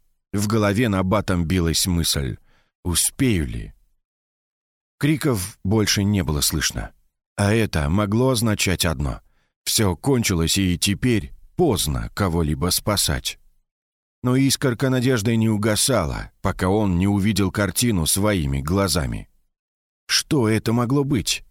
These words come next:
Какие звери тут вообще обитают? С опозданием Даниил вспомнил, как беспечно шел по лесной тропе, осваивая новые возможности.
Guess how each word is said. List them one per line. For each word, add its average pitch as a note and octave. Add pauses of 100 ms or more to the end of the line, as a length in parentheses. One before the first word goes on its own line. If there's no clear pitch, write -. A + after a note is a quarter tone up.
(320)
Какие D#3
звери C3
тут F#2+
вообще G#2
обитают? B2 (800)
С -
опозданием D3+
Даниил B2
вспомнил, F2
как C#3
беспечно B2+
шел G#2
по F2+
лесной F2
тропе, F#2+
осваивая D#2+
новые E2
возможности. D#2+